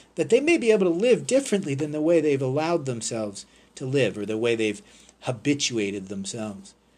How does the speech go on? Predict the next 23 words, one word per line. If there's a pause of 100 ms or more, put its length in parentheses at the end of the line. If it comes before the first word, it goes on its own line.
(160)
to
reality,
to
perception,
to
existence. (1120)
That's
all
that
was, (680)
right?
Um,
it's
what
Nietzsche
said.
He
said, (360)
"We
attribute (580)
these (320)
fantastic
insights